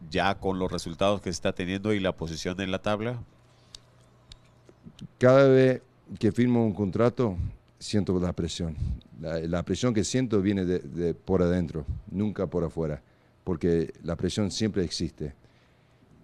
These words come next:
Speaker 2: Si está a medio tabla, quieren más. Si está arriba, quieren ganar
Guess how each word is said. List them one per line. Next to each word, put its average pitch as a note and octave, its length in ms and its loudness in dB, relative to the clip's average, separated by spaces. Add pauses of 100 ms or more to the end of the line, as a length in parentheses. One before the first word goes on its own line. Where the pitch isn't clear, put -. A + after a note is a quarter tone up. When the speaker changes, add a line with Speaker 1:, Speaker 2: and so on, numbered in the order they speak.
Speaker 2:
Si - 220 0
está A2+ 220 4
a G#2+ 40 4
medio A#2 300 6
tabla, C#3 500 4 (220)
quieren G#2 260 2
más. E2+ 420 -4 (120)
Si - 200 -6
está G#2+ 280 4
arriba, C3+ 500 4 (100)
quieren G#2 200 -2
ganar G2+ 380 -2